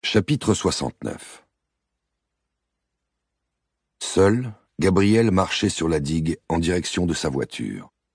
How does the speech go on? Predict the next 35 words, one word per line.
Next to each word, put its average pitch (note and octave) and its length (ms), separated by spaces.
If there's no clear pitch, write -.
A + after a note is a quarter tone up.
Quelque F#2+ 260
chose A#2+ 320
d'intimement G#2 680
beau E2+ 320
et D#2 80
mélancolique F2+ 720
se - 160
dégageait D#2+ 420
de D#2 100
cette D2+ 320
grande D#2+ 380
baie C#2 320
où E2+ 80
la E2 120
mer E2+ 280
se - 100
retirait D#2+ 460
si - 220
loin E2+ 440
qu'on E2 140
ne D2+ 80
la D2+ 100
distinguait D2 560
plus. A1 460
Le F#2 140
gris F#2 280
du A2+ 140
ciel A#2+ 420
s'écrasait F#2+ 680
sur F#2 200
le D#2+ 120
gris D2+ 340
de D#2+ 80
la D2+ 140
mer, B1 520